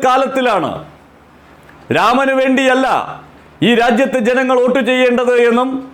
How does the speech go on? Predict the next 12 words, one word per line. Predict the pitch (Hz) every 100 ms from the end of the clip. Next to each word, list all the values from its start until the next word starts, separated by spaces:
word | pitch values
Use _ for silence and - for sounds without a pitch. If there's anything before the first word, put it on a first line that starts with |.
| - - -
അവർ | 175 214
വോട്ട് | 240 269 247
ചെയ്യേണ്ടത് | 254 254 247 240 247 233 - - - - 139
ഇന്ത്യയുടെ | 214 240 240 175
ഭരണഘടന | 202 233 254 240 247 240
സംരക്ഷിക്കാൻ | 233 240 240 - 240 233
വേണ്ടിയാണ് | 233 226 226 233 233 226
എന്നും | 208 196 165 - - - -
കനയ്യകുമാറിനെ | 175 226 233 208 220 214 208 202
പോലുള്ളവർ | 208 208 208 196 190 180 -
ഉറക്കെ | 180 208 202
വിളിച്ചു | 170 160